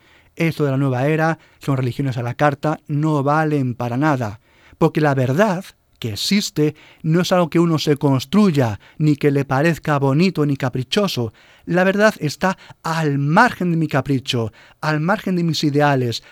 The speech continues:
al margen de mi subjetivismo. Como vemos, de nuevo, el subjetivismo del que antes hablamos. Son religiosidades inventadas por el hombre del siglo veinte y del siglo veintiuno.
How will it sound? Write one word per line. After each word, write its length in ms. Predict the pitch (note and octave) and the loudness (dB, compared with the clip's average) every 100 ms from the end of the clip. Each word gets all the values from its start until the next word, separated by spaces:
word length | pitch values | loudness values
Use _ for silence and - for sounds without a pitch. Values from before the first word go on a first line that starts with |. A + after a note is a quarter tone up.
| - | -10
al 220 | D3 D3+ | -6 -4
margen 420 | D3 G3 - F#3 | -2 -2 -2 -4
de 120 | E3 D#3+ | -4 -2
mi 140 | D#3 | -2
subjetivismo. 1040 | - D#3 - C3+ D3 F3 - B2+ A#2 G2 - _ _ _ | -2 -4 -4 -2 0 2 0 -2 -4 -6 -14 _ _ _
Como 240 | - A2+ G#2+ | -12 -8 -4
vemos, 360 | D#3+ F#3+ G3+ | -2 -2 -4
de 80 | C3 | -4
nuevo, 280 | D3 F3 F#3+ - _ | -2 -2 -4 -8 _
el 160 | - B2 | -8 -8
subjetivismo 680 | B2 A#2 A#2 C3+ E3 D#3+ B2+ | -8 -8 -4 -2 -2 -2 -4
del 140 | A2+ | -4
que 80 | C3+ | -6
antes 260 | C3+ B2+ | -6 -6
hablamos. 580 | A#2 B2 A2+ G2+ F#2+ - _ _ _ - | -6 -4 -4 -8 -12 -16 _ _ _ -16
Son 240 | - D3+ | -4 -2
religiosidades 800 | C#3+ A#2+ B2 - C3+ E3 F3+ E3+ _ _ | -2 -2 -4 -2 0 0 -2 -4 _ _
inventadas 680 | D3 C3+ B2+ A#2+ A#2 D#3 D3+ | -2 0 0 -2 -2 -2 -2
por 120 | - B2 | -4 -4
el 140 | C3 | -2
hombre 180 | D#3 C#3+ | -2 -2
del 140 | B2 | -4
siglo 340 | - D#3 C3+ A#2+ | -6 -6 -4 -2
veinte 460 | D#3+ E3 E3+ F3+ | -2 -2 -4 -6
y 80 | D3+ | -6
del 160 | B2 A#2+ | -6 -6
siglo 240 | D#3 D3 | -6 -4
veintiuno. 560 | C3+ A#2+ D3+ C#3 A2+ | -4 -2 0 0 -2